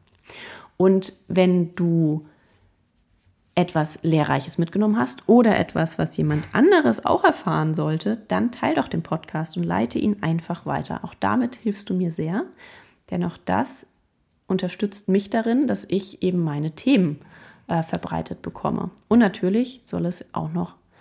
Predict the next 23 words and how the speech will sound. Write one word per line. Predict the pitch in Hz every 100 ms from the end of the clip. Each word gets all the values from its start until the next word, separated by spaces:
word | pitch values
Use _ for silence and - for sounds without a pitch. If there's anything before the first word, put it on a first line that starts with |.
| _ _ _ _
den | - - -
anderen | 156 156 156
Menschen | 151 160 175 180 -
helfen. | 214 277 - 170 - -
<laughs> | 190 - -
Klar. | - 220 175 - _ _ - - - - 208
So, | 202 160 -
jetzt | 190
freue | - -
ich | 311 226
mich, | 240 -
wenn | 196 214
ich | 202 202
dich | - 202 -
am | 180 -
achten | 185 - 185
Februar | - 185 - - 156
sehe | 151 214 302
um | 220 180
neunzehn | 170 170 - -
Uhr. | 277 311 320 - - - -
Ist | 196 202 - -
das | - 175 175 -